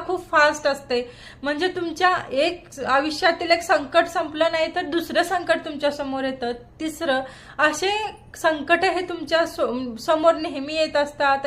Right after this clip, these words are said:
काही ना काही गोष्टी आयुष्यामध्ये घडत असतात. अशा वेळेस आपण काय करायला पाहिजे? तर अशा वेळेस आपण स्वामी सेवा सोडायची नाही,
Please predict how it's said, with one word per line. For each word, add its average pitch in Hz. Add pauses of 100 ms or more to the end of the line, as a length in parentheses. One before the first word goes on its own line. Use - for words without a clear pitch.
काही 277
ना 330
काही 320 (480)
गोष्टी 294
आयुष्यामध्ये 320
घडत 262
असतात. 247 (880)
अशा 254
वेळेस 269
आपण 269
काय 254
करायला 226
पाहिजे? 202 (260)
तर 302 (140)
अशा 302
वेळेस 226 (100)
आपण 247 (400)
स्वामी 269
सेवा 277
सोडायची 233
नाही, 208